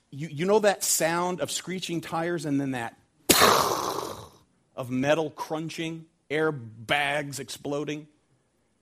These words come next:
That's what I heard. It's one thing to hear about it. It's another thing to hear it for yourself. And then I had to go out and look 'cause it was just feet away. And it was what it sounded like.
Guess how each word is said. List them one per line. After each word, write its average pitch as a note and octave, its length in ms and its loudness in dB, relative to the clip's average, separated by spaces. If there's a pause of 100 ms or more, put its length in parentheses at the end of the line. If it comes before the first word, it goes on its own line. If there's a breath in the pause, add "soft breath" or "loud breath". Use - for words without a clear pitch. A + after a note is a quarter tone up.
(180)
That's C#3 180 -2
what C#3 120 0
I A#2 120 2
heard. A#2 260 -6 (1400)
It's - 180 2
one A#3 180 2
thing A3 160 -2
to E3+ 80 0
hear F3+ 260 -2
about C#3 380 0
it. F3 180 -6
It's C3+ 160 -10
another C#3 260 -4
thing B2+ 180 -8
to G2+ 60 -12
hear F#2 340 -12
it - 300 -16 (520)
for F#2+ 100 -14
yourself. F2+ 560 -10
And G2+ 100 -14
then A#2+ 120 -6
I A2+ 80 -4
had A#2 140 -6
to F#2+ 60 -18
go A2 80 -8
out G2+ 140 -4
and G2+ 80 -14
look G#2+ 180 -8
'cause G2 120 -16
it F#2+ 40 -14
was F#2+ 80 -14
just F#2+ 200 -14
feet G#2 240 -10
away. F2 320 -14 (2000)
And B2+ 100 -4
it A2+ 80 -4
was A2+ 600 -4 (340)
what G#2 120 -14
it - 60 -16
sounded - 380 -12
like. - 380 -20